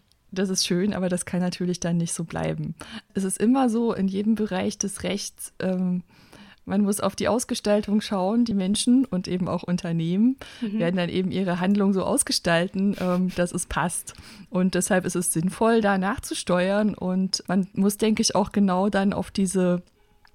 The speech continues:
Speaker 1: ähm, diese Begründungspflichten dann schauen. Weil natürlich, Papier ist geduldig, man kann viel schreiben, warum es jetzt eben so sein soll.
Speaker 2: Mhm.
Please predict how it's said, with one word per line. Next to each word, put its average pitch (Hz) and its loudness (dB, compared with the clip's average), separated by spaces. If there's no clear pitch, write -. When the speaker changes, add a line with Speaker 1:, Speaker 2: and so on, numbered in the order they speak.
Speaker 1:
ähm, 180 -2
diese 208 -2
Begründungspflichten 202 0
dann 185 0
schauen. 185 2
Weil 190 4
natürlich, 214 2
Papier 202 2
ist - -2
geduldig, 208 0
man 185 0
kann 190 2
viel 196 2
schreiben, 180 0
warum 170 2
es - -2
jetzt 175 -2
eben 175 0
so 165 -4
sein 160 -2
soll. 170 -4
Speaker 2:
Mhm. 214 4